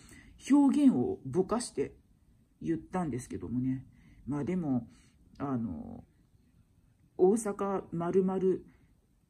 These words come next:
労働基準監督署の管轄で、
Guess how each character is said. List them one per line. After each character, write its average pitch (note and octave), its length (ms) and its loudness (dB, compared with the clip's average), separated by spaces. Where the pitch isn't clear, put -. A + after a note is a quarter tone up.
労 F#3+ 280 6
働 F#3+ 220 4
基 F#3 160 -2
準 F3+ 240 -2
監 F#3 220 -6
督 - 240 -8
署 F#4 280 -6
の F#3+ 160 0
管 F3+ 280 -6
轄 F3+ 320 -10
で、 B3 360 -2